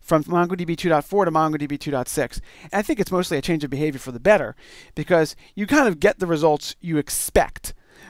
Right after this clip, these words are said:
But if you really want to force the older behavior, you can do so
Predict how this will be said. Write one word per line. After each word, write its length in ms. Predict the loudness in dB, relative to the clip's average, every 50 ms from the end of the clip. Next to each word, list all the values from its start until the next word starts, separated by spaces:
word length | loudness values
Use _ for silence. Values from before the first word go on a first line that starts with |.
| -20 _ -4
But 340 | 2 4 4 4 4 0 -4 -6
if 140 | -6 -4
you 100 | -4 -4
really 220 | -2 2 4 4 4
want 160 | 4 4 2
to 40 | 0
force 300 | 0 0 2 2 2 2
the 100 | 0 0
older 180 | 0 0 -2
behavior, 420 | -4 -4 -2 0 0 0 2 0 0
you 160 | 0 -2 -2
can 160 | -4 -4 -4
do 160 | -2 -2 -4
so 420 | -2 0 2 4 4 4 2 0